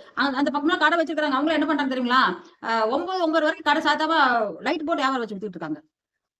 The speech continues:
உங்களே வியாபாரம் பண்ணி எப்படிடா பழக்க முடியும்? லூஸ் பக்கிங்களாட்ட. ம், பேசி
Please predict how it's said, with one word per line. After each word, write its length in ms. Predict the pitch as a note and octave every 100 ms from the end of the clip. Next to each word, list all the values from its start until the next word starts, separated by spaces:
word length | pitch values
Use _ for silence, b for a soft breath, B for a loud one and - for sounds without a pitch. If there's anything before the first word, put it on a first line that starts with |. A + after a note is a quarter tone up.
| _ _ _
உங்களே 260 | D4 G#4 G4+
வியாபாரம் 280 | F#4+ F#4 E4
பண்ணி 120 | D4+
எப்படிடா 200 | C#4+ E4
பழக்க 180 | C#4+ A3
முடியும்? 280 | F#3+ C4 - _ _ _ _ _ _ _ _ _ -
லூஸ் 200 | E4+ D4+
பக்கிங்களாட்ட. 440 | C#4 B3 A#3+ A#3 F4+ _ _ _ _ _ _ _ _ _ _ _ _ _ _ _ _ _ _ _ _ _ _ _ _ _ _
ம், 160 | E3 D3+ _ _ _ _
பேசி 380 | F#3+ A#3 B3+